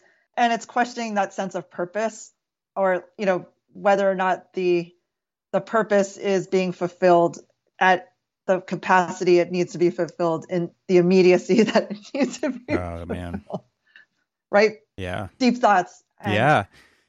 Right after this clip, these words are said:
Speaker 2: Yeah. I, in a, in a profession that doesn't move very quickly, uh, not, not only <laughs> in our own evolution, uh, we move very slowly in our own evolution, but in just the pace of a project in general,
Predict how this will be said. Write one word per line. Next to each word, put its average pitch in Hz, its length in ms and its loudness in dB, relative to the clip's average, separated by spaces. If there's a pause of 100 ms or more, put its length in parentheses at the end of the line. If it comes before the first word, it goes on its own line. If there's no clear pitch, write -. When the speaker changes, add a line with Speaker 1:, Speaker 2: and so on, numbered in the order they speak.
(100)
Speaker 2:
Yeah. 170 200 2
I, 139 120 4 (280)
in 160 180 0
a, 147 360 4
in 143 140 -4
a 135 40 -2
profession 151 520 -2
that 123 120 0
doesn't 135 280 0
move 120 260 0
very 113 240 0
quickly, 95 640 -4
uh, 113 340 -2
not, 135 280 2
not 156 200 4
only 151 520 0 (280)
<laughs> - 720 -10
in 123 100 2
our 107 180 2
own 120 220 2
evolution, 95 720 -2 (300)
uh, 95 80 -2
we 107 140 -2
move 95 180 -2
very 87 360 0
slowly 87 520 -8
in 101 120 -8
our 92 160 -4
own 98 200 -4
evolution, 92 680 -10
but 104 300 0
in 107 460 -6
just 113 300 -6
the 123 80 -8
pace 92 340 -8
of 85 100 -10
a 85 60 -12
project 82 520 -10
in 85 120 -14
general, 90 500 -12